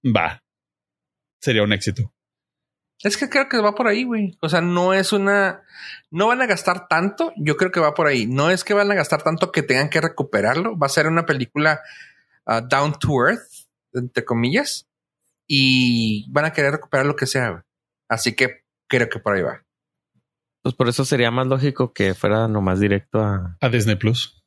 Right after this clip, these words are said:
Speaker 3: a Disney Plus.
Speaker 1: Como contenido está toda madre.
Speaker 3: Sí, como lo dijo. Pero, pues, sí.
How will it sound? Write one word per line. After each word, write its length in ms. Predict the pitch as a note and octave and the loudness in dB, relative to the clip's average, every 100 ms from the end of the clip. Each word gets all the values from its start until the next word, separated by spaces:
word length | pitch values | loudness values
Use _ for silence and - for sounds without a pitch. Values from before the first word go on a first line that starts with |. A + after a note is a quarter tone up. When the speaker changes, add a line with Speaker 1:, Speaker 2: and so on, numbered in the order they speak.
| _ _ | _ _
Speaker 3:
a 120 | G#2 | 0
Disney 300 | G2+ F#2+ G2 | 2 2 0
Plus. 520 | F#2+ - F#2+ G2 F#2+ - | 0 0 0 0 -4 -2
Speaker 1:
Como 180 | B2 A2+ | 0 0
contenido 640 | A#2 G#2+ G#2 G#2 D#3 G3 | 0 0 0 2 0 0
está 400 | C3+ - G2+ F#2 | 0 0 0 -2
toda 260 | - G#2+ G#2+ | -2 -2 0
madre. 480 | F#2+ A#2+ C3 - _ _ _ _ _ _ _ _ _ _ _ _ | 2 2 0 -2 _ _ _ _ _ _ _ _ _ _ _ _
Speaker 3:
Sí, 300 | - G2 G2 | -2 -2 0
como 280 | G#2 G2+ F#2 | -2 0 0
lo 160 | F2+ | 0
dijo. 340 | F2+ F2 - _ _ _ | 0 -2 -10 _ _ _
Pero, 520 | - G2+ F#2+ F2+ F2 - | -4 0 2 0 -2 -2
pues, 500 | F#2+ F2+ - - - | -2 -2 -4 -12 -8
sí. 400 | - B2+ D3+ C3+ | -2 0 2 -2